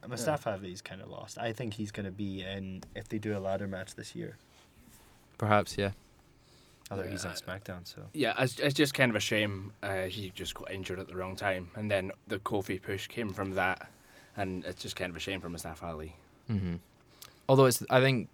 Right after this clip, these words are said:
Speaker 2: Kofi's benefited best from it, because with Ali, it would have been great if this was his push, 'cause I think he deserves it. But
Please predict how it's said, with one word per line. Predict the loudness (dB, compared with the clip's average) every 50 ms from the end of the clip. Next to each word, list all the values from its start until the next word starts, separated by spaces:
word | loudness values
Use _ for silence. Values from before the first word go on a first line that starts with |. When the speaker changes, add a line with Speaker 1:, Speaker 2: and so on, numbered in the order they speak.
| -4 0
Speaker 2:
Kofi's | 0 2 4 4 2 4
benefited | 4 2 2 2 0 0 2 4
best | 4 4 4 2 0 0
from | 2 2 2 2
it, | 0 -2 -6
because | -10 -4 0 2 2 2 2 0 -4 -8 -20 -20 -20 -20 -20 -20 -20 -20 -20 -18 -8 0
with | 2 6 8 10
Ali, | 12 12 12 12 12 10 8 6 6
it | 4 6
would | 6 6
have | 6
been | 8 8
great | 8 8 10 10 8 6 4 0 -10 -20 -18 -10 -6
if | -2 -2 0 2
this | 4 4 4 4
was | 4 2 4
his | 2 2
push, | 4 4 4 6 4 4
'cause | 0 0 2
I | 2
think | 2 2 2
he | 0
deserves | 2 4 6 8 8 8 6
it. | 4 4 2 2 -4 -20 -20 -20 _ _ _ _ _ _ _ -8 0 6
But | 8 8 8 8 6